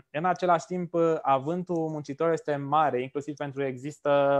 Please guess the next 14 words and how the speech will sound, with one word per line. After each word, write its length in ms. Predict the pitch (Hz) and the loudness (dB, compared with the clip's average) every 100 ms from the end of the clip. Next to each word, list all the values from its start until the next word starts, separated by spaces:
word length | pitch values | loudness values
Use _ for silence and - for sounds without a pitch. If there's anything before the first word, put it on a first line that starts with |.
| 139 | 0
un 140 | 127 135 | -2 -8
întreg 260 | 127 165 | -2 -2
context 460 | 156 143 151 147 - | -2 -6 -4 -6 -6
internațional 1000 | 135 131 131 123 - 127 139 135 131 127 | -6 -4 -4 -8 -8 -4 -2 -2 -2 0
revoluționar. 800 | 127 123 120 120 - 120 117 110 | -2 -4 -6 -8 -8 -4 -2 -2
Există, 380 | 113 123 - 120 | -4 -8 -8 -6
avem 200 | 123 123 | -6 -4
Revoluția 500 | 120 120 123 - 113 | -6 -6 -8 -6 -8
Sovietică, 760 | - 110 143 151 143 143 135 123 | -8 -8 -6 -6 -6 -4 -4 -4
avem 240 | 120 135 | -8 -8
Revoluția 580 | 135 127 131 135 135 123 | -6 -4 -6 -6 -6 -6
din, 300 | 127 127 123 123 123 | -4 -8 -8 -12 -10
din 160 | 123 123 | -10 -10
Ungaria, 640 | 120 117 139 160 165 160 | -10 0 0 2 2 0